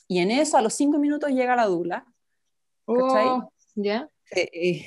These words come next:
Speaker 1: y, y el Toño hablando con la ambul-, con la ambulancia, porque la matrona, el Toño entre medio de todo siempre hablaba por <laughs>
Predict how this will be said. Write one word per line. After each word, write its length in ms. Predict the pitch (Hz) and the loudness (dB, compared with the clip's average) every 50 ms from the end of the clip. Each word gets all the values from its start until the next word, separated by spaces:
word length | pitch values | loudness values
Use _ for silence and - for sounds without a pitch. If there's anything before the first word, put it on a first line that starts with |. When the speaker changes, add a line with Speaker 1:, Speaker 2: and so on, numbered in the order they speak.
| - - | -12 -10
Speaker 1:
y, 960 | 202 - - 185 185 185 185 185 185 180 180 175 175 175 170 170 170 170 170 - | -8 -6 -2 -2 0 0 0 2 2 2 2 4 2 2 2 2 2 2 2 4
y 80 | 185 | 4
el 120 | 180 175 175 | 4 4 6
Toño 260 | - 220 226 226 233 | 4 4 4 4 4
hablando 340 | 226 220 214 214 220 233 220 | 2 4 4 2 2 2 0
con 320 | 220 208 214 214 196 202 196 | 0 0 0 0 0 0 0
la 80 | 180 | 0
ambul-, 520 | 180 180 170 180 190 180 - - - - - | 0 2 0 0 0 0 -2 -6 -12 -12 -4
con 140 | - 190 185 | -2 0 2
la 60 | 175 | 2
ambulancia, 760 | 175 180 180 196 202 226 220 190 - - 165 160 196 233 - | 2 2 4 6 6 6 4 2 -2 0 2 4 4 2 0
porque 500 | - 185 - - - 180 175 175 175 170 | -2 -6 -6 -4 0 2 2 4 4 4
la 180 | 170 165 160 165 | 4 4 4 4
matrona, 840 | 165 160 165 160 - 214 220 226 226 214 214 214 226 262 359 - - | 4 2 0 0 0 0 0 2 2 2 2 2 2 2 -2 -6 -12
el 120 | - 180 | -12 -8
Toño 260 | - 214 220 247 262 - | -4 -2 0 0 0 0
entre 220 | - 226 220 202 | -2 -2 -2 -2
medio 260 | 208 214 240 247 262 | -2 0 0 2 2
de 60 | 254 | 2
todo 200 | 247 254 240 269 | 2 2 0 0
siempre 220 | 269 277 269 262 269 | 0 0 -2 0 0
hablaba 240 | 247 254 247 - - | 2 4 4 2 2
por 100 | 220 220 | 0 0
<laughs> 380 | 233 214 226 208 170 - - | 0 0 0 0 -4 -8 -14